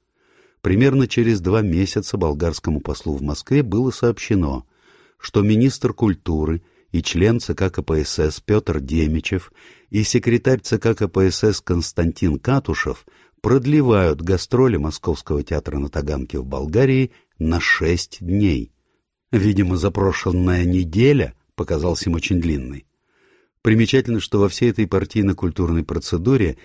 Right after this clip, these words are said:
никак не фигурировали ни директор театра, ни режиссёр. Очевидно, их мнение не играло никакой роли,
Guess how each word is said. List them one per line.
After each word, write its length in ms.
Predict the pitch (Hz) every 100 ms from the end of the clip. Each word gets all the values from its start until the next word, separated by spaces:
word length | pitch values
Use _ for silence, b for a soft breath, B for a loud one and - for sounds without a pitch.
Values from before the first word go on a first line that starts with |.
| b b
никак 460 | 90 95 127 127 113
не 140 | 117
фигурировали 760 | - 123 127 127 107 87 82 82
ни 180 | 90 95
директор 500 | 104 123 139 120 110
театра, 420 | - 110 - 98
ни 140 | 92
режиссёр. 600 | 90 78 69 - 65 - _ _ B B B -
Очевидно, 460 | 98 117 113 104
их 160 | 104 -
мнение 340 | 113 117 104
не 200 | 92 98
играло 320 | 95 107 110
никакой 680 | 92 92 113 - 107 - 76
роли, 440 | 69 95 117 139